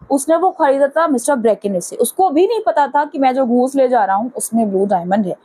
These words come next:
ओके, तो मिस्टर ब्रेकिनरिच का वो पता बता देता है होम्स को। अब होम्स जाता है मिस्टर ब्रेकिनरिच के पास और उनसे conversation करने के बाद पता ये चलता है कि जिस गूस की बात हो रही है,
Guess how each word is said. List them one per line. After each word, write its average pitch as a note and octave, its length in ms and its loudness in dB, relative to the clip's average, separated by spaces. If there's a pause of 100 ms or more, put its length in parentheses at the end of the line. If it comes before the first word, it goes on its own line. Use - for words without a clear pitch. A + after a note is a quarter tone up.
(260)
ओके, B3 180 0
तो - 340 -6
मिस्टर F4 260 0
ब्रेकिनरिच F4+ 560 0
का F4 100 0
वो F4 120 0
पता D4 300 0
बता C4 240 0
देता A#3+ 260 0
है B3 100 2
होम्स A#3+ 360 0
को। D#4 240 -2 (280)
अब D4+ 180 0
होम्स D#4 280 2
जाता C#4+ 280 0
है C#4 60 2
मिस्टर C#4 220 0
ब्रेकिनरिच C4+ 600 0
के F#4+ 100 0
पास F#4+ 340 -2 (280)
और D4 220 0
उनसे E4+ 280 0
conversation D4+ 500 -2
करने C4+ 280 0
के C#4 60 -6
बाद C4+ 220 0 (120)
पता C4+ 240 0
ये F#4 180 0
चलता B3+ 380 0
है A#3 240 0
कि D#4+ 360 -2 (300)
जिस C4 440 -2
गूस D4+ 480 2
की E4 180 -4
बात B3 320 0
हो A3 120 0
रही G#3+ 380 0
है, G3+ 400 2